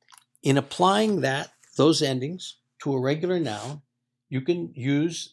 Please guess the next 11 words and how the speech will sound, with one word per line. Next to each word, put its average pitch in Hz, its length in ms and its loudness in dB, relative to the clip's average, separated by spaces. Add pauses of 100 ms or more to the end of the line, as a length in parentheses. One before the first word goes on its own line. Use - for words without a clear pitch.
the, 113 180 -4 (300)
the 120 160 -6
model 147 480 0
noun 117 400 -6
that's 123 260 -10
used 135 300 -6
in 120 100 -4
your 110 120 -4
book, 110 340 -10 (680)
the 117 80 -2
word 160 500 2